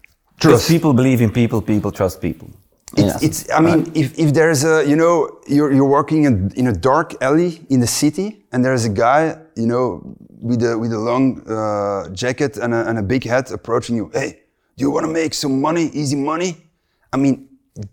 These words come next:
Speaker 1: really doesn't matter what, what offer he has, you know. <laughs> Tru-, trust should be there. Now, back, back away from the, the black alley, the dark alley, there's another element,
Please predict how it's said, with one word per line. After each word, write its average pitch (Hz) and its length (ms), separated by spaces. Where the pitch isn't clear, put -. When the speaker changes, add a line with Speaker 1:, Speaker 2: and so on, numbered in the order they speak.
Speaker 1:
really 117 260
doesn't 107 320
matter 101 360
what, 101 300
what 107 240
offer 101 280
he 92 120
has, 92 300
you 82 60
know. 85 200
<laughs> - 300
Tru-, - 280
trust - 380
should 135 220
be 110 120
there. 87 380
Now, 127 380
back, 113 400
back 147 220
away 139 240
from 135 220
the, 120 160
the 104 140
black 120 380
alley, 120 220
the 120 100
dark 110 360
alley, 131 260
there's 160 180
another 196 280
element, 90 420